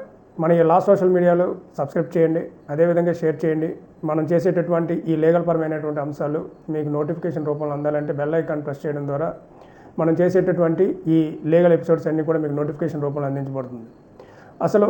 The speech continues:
ఈరోజు సబ్జెక్ట్లో కనుక మనం వెళ్ళేటప్పుడు, అసలు ప్రామిసరీ నోట్లు ఇప్పటివరకు రాస్తున్నటువంటి విధానాల్లో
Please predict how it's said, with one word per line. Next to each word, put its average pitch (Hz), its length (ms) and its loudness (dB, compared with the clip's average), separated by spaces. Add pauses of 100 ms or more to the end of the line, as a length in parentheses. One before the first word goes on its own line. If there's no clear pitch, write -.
(140)
ఈరోజు 180 220 4
సబ్జెక్ట్లో 180 400 4
కనుక 185 200 4
మనం 165 180 0
వెళ్ళేటప్పుడు, 160 440 0 (260)
అసలు 180 220 2
ప్రామిసరీ 190 520 0
నోట్లు 185 380 2 (320)
ఇప్పటివరకు 180 480 2
రాస్తున్నటువంటి 165 640 0
విధానాల్లో 156 500 0